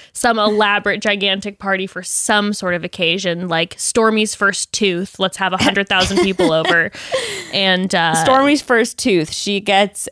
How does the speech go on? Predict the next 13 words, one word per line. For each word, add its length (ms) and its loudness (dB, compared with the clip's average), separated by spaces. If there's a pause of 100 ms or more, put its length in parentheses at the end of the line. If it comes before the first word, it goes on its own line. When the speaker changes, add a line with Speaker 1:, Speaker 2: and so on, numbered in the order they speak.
Speaker 2:
a, 640 4 (120)
um, 760 2
white 540 0
Bengal 420 4
tiger 520 0
under 260 2
her 160 0
Speaker 1:
<laughs> 60 -8
Speaker 2:
pillow. 560 0 (520)
Speaker 1:
God. 120 -12 (380)
Speaker 2:
A 80 2
baby 360 2
one 380 -6